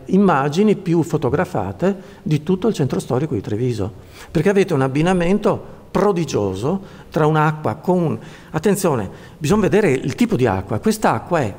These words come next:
veloce, scorre rapida, trasparente, ci sono alghe, c'è biodiversità ittica, insomma,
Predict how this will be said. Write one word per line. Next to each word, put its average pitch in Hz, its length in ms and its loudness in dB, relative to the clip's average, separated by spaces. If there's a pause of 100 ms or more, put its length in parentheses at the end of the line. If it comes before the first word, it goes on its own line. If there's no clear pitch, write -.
veloce, 117 680 0 (320)
scorre 151 580 0
rapida, 110 540 -6 (560)
trasparente, 123 1200 -2 (760)
ci - 160 -4
sono 151 360 2
alghe, 110 640 -2 (180)
c'è 165 180 0
biodiversità 131 1120 0
ittica, 165 560 -4 (380)
insomma, 101 580 0